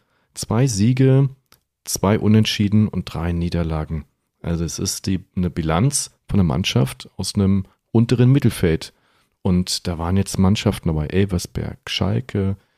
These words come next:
Braunschweig, Karlsruhe, Köln, Darmstadt, Ulm. Also irgendwo alles, so von ein paar bessere, größere, ein paar kleinere, irgendwie Mannschaften, die du eher dem Mittelfeld zuordnest.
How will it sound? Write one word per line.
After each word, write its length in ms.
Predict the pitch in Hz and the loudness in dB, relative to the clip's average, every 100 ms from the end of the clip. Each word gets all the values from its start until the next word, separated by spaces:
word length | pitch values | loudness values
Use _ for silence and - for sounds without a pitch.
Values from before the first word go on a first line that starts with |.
| _ - | _ -12
Braunschweig, 720 | - 92 101 - - 85 92 | -4 0 0 -2 -4 -4 -4
Karlsruhe, 720 | - 80 87 - - 87 85 - | -6 -4 -4 -6 -6 -4 -4 -4
Köln, 420 | - 80 80 82 _ _ _ _ | 0 0 0 -4 _ _ _ _
Darmstadt, 760 | 85 82 170 - 170 78 - - _ _ _ _ | 0 0 0 -2 -2 -2 -6 -18 _ _ _ _
Ulm. 300 | 117 160 202 - _ _ - | 4 4 2 -4 _ _ -8
Also 240 | 92 90 | -4 -2
irgendwo 580 | 87 104 - 98 95 92 - _ | 0 -2 0 2 2 0 -8 _
alles, 400 | 90 131 165 - _ - | 0 0 0 -4 _ -8
so 200 | 156 175 | -6 -4
von 360 | - - - - - - - | -2 -2 -4 -8 -20 -18 -8
ein 80 | 104 | -4
paar 260 | - 87 87 | -2 0 0
bessere, 480 | - 147 - 127 135 | 0 0 2 2 2
größere, 640 | 104 139 143 113 113 120 - _ - - | 2 2 2 4 4 2 -2 _ -20 -10
ein 60 | - | -2
paar 140 | 90 | -2
kleinere, 680 | - 104 123 120 107 110 113 | 2 2 4 4 4 4 4
irgendwie 420 | 80 98 - 95 | 2 0 0 0
Mannschaften, 560 | 87 87 - 92 - 92 | 2 0 0 -4 -4 -4
die 140 | 87 | -2
du 80 | 87 | -4
eher 200 | 73 85 | -4 -4
dem 140 | 90 104 | 0 0
Mittelfeld 440 | 131 131 117 113 | 0 -2 -2 -2
zuordnest. 720 | - 113 107 110 113 117 - | -2 0 2 2 2 2 -2